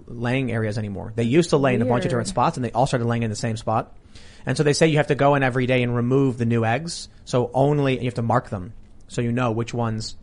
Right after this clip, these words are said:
Speaker 1: And we didn't know what we were doing, you know. Yeah.
Speaker 2: Live and learn.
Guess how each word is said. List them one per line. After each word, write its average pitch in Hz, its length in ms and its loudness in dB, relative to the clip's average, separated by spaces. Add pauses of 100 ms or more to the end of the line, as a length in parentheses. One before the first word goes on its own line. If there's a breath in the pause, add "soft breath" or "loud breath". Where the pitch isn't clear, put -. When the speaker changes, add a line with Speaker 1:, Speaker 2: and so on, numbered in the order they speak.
Speaker 1:
And 117 340 -4 (180 soft breath)
we 190 80 4
didn't 160 100 4
know 117 80 0
what 104 60 -2
we 104 60 -4
were 101 60 -2
doing, 101 280 -4 (180)
you 117 80 -6
know. 98 140 -8 (880 loud breath)
Yeah. 110 180 -4 (240)
Speaker 2:
Live 226 120 -6
and 214 100 -8
learn. 190 260 -8